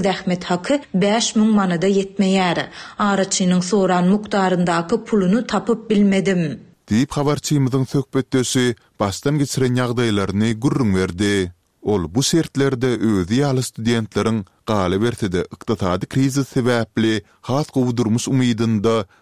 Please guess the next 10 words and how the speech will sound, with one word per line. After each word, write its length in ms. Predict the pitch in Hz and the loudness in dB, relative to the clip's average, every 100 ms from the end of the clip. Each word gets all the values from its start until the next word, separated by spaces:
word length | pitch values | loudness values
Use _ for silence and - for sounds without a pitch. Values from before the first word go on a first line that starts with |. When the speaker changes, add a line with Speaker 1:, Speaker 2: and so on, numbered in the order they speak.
| _ | _
Speaker 2:
daşary 420 | 110 - 98 110 | -4 -2 -2 0
ýurtlara 340 | 147 - 131 131 | -2 -2 -2 -2
gitmekçi 460 | 107 - 95 - 151 | -6 -4 -4 -2 0
bolýan 500 | 135 123 120 113 101 | 0 0 0 -2 -2
beýleki 400 | 117 110 87 - 147 | 0 0 -2 -2 -2
raýatleriň 520 | 151 147 - 104 120 113 | 0 -2 -2 -2 -2 -2
hem 240 | 107 82 - _ - | -2 -2 -8 _ -2
Özbekistanyň 760 | 113 104 98 - - 87 107 151 | 0 2 -2 -2 -4 -2 -2 -4
üstü 260 | - 156 | -2 0
bilen 320 | 127 123 120 | 2 0 0